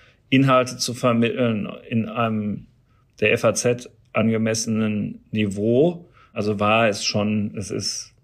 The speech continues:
natürlich die Reihenfolge. Also da muss man schon ganz ehrlich sein. Wir machen das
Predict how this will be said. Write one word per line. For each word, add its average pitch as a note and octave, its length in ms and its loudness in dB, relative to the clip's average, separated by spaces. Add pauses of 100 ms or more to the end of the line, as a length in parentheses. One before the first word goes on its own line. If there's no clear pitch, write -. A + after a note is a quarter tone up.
(300)
natürlich G#2+ 580 -2
die G#2 140 -2
Reihenfolge. G2 920 -4 (520)
Also G2 260 -2
da G2 200 -4
muss G2+ 440 -6
man G2+ 80 -2
schon G2 140 -4
ganz F#2+ 180 -2
ehrlich G2 300 -8
sein. G2 240 -6 (140)
Wir G#2 80 0
machen A2+ 340 4
das A2 280 2